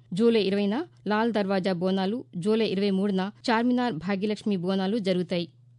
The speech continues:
తెలంగాణ పర్యాటకానికి ప్రభుత్వం ప్రాధాన్యతను ఇస్తోందని ఆ శాఖ మంత్రి జూపల్లి కృష్ణారావు తెలిపారు.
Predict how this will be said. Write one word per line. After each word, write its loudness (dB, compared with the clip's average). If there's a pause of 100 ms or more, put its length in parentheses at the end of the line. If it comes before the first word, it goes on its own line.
(340)
తెలంగాణ 8 (120)
పర్యాటకానికి 0
ప్రభుత్వం 0
ప్రాధాన్యతను 0
ఇస్తోందని 2 (100)
ఆ 2
శాఖ -2
మంత్రి 0 (240)
జూపల్లి 0
కృష్ణారావు -2
తెలిపారు. -4